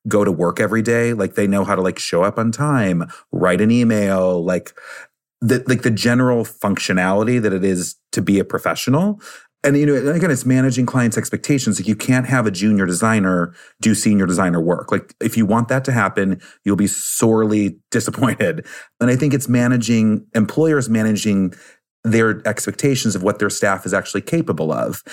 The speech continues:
And, you know, and the support network that goes around that, whether it's timeline or budget or what have you. And we think that's a bigger step that we oftentimes like to work with clients on, is crafting, like, the job description.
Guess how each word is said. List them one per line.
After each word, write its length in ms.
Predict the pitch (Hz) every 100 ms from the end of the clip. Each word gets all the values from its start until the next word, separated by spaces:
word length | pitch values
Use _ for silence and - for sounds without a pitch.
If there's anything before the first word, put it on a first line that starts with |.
| - -
And, 500 | 113 113 110 107 101 - _
you 200 | 120 104
know, 60 | 98 107
and 240 | 104 101
the 80 | 104
support 420 | 123 - 143 -
network 320 | 127 107 101
that 100 | 98
goes 180 | 95 92
around 400 | 98 127 131 123
that, 360 | 101 98 95 - _ _ -
whether 220 | 101 95
it's 160 | 87 -
timeline 880 | - 160 139 120 107 101 98 92 92
or 340 | 95 92 95
budget 580 | 90 - 156 120 107 98
or 100 | 98
what 140 | 98
have 260 | - 95 92
you. 200 | 90 85
And 500 | - - - _ 135
we 40 |
think 160 | 135 135
that's 220 | 143 139
a 40 |
bigger 340 | 113 120 113 120
step 380 | - 104 98 -
that 200 | 101 - -
we 200 | 107 120
oftentimes 440 | 110 110 110 98
like 160 | 101 90
to 100 | 90
work 240 | 95 117
with 120 | 123 -
clients 360 | 98 92 -
on, 320 | 90 92 90 - - - _
is 280 | 240 - - -
crafting, 360 | - 131 127 110
like, 160 | 101
the 80 | -
job 280 | 92 127 117
description. 640 | 85 - 95 - - 82